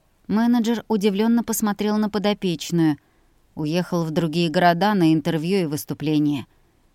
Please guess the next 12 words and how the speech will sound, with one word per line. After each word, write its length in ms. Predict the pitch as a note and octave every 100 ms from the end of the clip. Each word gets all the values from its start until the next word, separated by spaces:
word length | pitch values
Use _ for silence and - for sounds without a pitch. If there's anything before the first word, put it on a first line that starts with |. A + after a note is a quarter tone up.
| _
Я 160 | D#3+
собирался 540 | E3+ F#3 F#3+ G3 F#3 -
поехать 460 | F#3 F#3+ F#3 G3+
с 100 | -
ним, 220 | A#3 B3+ E3+
но 200 | D3 C#3+ -
ты 140 | F3
заболела. 600 | E3+ E3 E3 F#3+ G3 - - _ _ _ _
Завтра 400 | F3 F3+ G3+ G#3
я 140 | A3 G#3
тоже 280 | B3+ G#3 E3+
уеду. 460 | D#3 D3+ C#3+ D3+